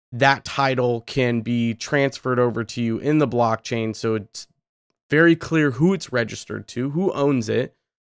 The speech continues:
who the transaction is being made to, and that information can't be altered, and it can be stored in the blockchain where it won't be moved. So now you don't have to have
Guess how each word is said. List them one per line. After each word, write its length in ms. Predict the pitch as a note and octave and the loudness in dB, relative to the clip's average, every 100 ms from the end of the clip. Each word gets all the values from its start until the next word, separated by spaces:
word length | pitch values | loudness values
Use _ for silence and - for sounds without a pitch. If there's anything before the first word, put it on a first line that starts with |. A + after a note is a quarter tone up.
| _ | _
who 80 | F#3 | 4
the 100 | F#3 | 4
transaction 800 | - F3+ D#3 C#3 C3 B2+ - B2 | 4 0 2 2 0 0 -4 -4
is 100 | A2+ | -4
being 240 | A#2+ A2+ | -4 -2
made 220 | A2+ A2 | -2 -4
to, 140 | - A#2+ | -4 -2
and 120 | A#2 | 0
that 240 | A#2+ - - | 0 -2 -6
information 560 | C#3 B2 C3 B2 B2 | -6 -4 -4 -4 -6
can't 260 | A#2 F#3+ F#3 | -4 -2 -2
be 120 | C3+ | -2
altered, 440 | G2 A2 A2 B2+ A#2 | -4 -6 -4 -6 -6
and 160 | A#2 | -6
it 80 | A#2+ | -8
can 140 | C3 | -6
be 80 | A2+ | -6
stored 580 | - - - A3 E3+ C#3 | -6 -4 2 4 6 4
in 140 | - | 0
the 100 | C3 | -2
blockchain 600 | A#2 C3 B2 - C3+ B2 A#2+ _ _ | 2 2 2 -2 -2 -2 -6 _ _
where 140 | C#3 C#3+ | 0 2
it 80 | |
won't 260 | C#3+ F3 E3 | 6 6 6
be 140 | D3+ | 4
moved. 280 | C#3 A#2+ - | 4 2 -2
So 140 | - C#3+ | -2 2
now 140 | E3+ | 4
you 140 | G3 | 4
don't 140 | F3 E3 | 4 4
have 120 | D3+ | 2
to 80 | C#3 | 0
have 240 | B2+ A2 | 0 -2